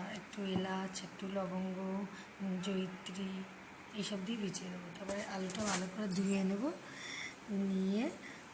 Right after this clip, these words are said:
আমি ধুয়ে রেখে দিয়েছি। এবার আমি মাংসটা গ্যাসে বসিয়ে দিচ্ছি প্রেশার কুকারে। প্রেশার কুকারে দিচ্ছি একটু, উম, গলিয়ে নেব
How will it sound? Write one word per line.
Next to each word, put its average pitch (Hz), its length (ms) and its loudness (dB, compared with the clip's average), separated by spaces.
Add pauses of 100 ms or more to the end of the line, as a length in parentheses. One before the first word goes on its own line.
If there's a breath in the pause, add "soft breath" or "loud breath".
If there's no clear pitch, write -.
আমি 196 420 2 (260)
ধুয়ে 208 200 4
রেখে 202 320 -2
দিয়েছি। 233 360 2 (100)
এবার 196 200 0
আমি 208 100 -2
মাংসটা 202 720 -2 (580)
গ্যাসে 196 380 2
বসিয়ে 185 400 2
দিচ্ছি - 400 -2
প্রেশার 196 280 2
কুকারে। 185 400 -8 (560 loud breath)
প্রেশার 226 260 0
কুকারে 240 360 0
দিচ্ছি 233 360 2
একটু, 262 200 -2 (720 loud breath)
উম, 202 280 -2 (220)
গলিয়ে 220 260 8
নেব 214 220 6